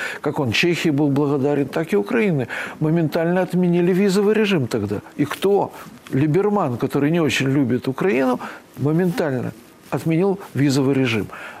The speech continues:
Поэтому давайте как бы смотреть на тенденцию. Тенденция такая, что отношения улучшаются, но очень неравномерно. Тот шаг, который был сделан вчера, сделан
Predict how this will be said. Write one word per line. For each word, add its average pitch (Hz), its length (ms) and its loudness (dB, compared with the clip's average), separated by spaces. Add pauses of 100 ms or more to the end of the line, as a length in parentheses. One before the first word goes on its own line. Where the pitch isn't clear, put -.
(140)
Поэтому 226 380 0
давайте 190 460 0
как 170 180 -2
бы 160 100 0
смотреть 170 500 0
на 170 100 0
тенденцию. 131 640 0
Тенденция 202 540 0
такая, 220 360 0
что - 220 -2
отношения 196 540 0
улучшаются, 190 920 0 (280)
но 208 320 0
очень 170 320 0
неравномерно. 139 760 0 (400)
Тот 208 140 0
шаг, 185 300 0
который 156 320 0
был 156 160 2
сделан 143 320 0
вчера, 143 320 0
сделан 131 440 0